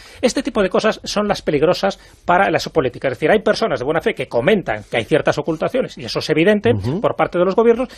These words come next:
Speaker 1: y luego vienen frikis de este tipo para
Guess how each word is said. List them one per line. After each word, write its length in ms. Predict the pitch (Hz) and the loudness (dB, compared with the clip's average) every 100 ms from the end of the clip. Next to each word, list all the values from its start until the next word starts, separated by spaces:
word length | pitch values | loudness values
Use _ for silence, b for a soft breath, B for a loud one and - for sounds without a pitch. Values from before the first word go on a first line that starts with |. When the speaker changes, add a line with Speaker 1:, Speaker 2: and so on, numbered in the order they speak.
| B | B
Speaker 1:
y 120 | 175 | 4
luego 220 | 240 233 247 B B | 6 4 0 B B
vienen 340 | 180 208 127 | 2 4 2
frikis 360 | 113 196 214 165 | 0 0 0 0
de 80 | 160 | 0
este 160 | - | 0
tipo 340 | 180 240 233 240 b b _ | -4 0 0 -2 b b _
para 300 | 220 220 | 2 4